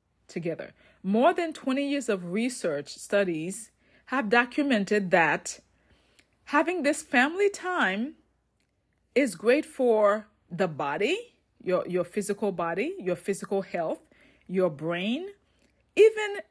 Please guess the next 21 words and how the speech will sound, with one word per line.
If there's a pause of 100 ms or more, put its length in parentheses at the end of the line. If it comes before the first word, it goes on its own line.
(200)
kids' (140)
academic
performance, (2000)
and
their
mental
health. (920)
And
when
we
think
about
dinner,
we're
not
talking
about
you
grabbing
a
pizza,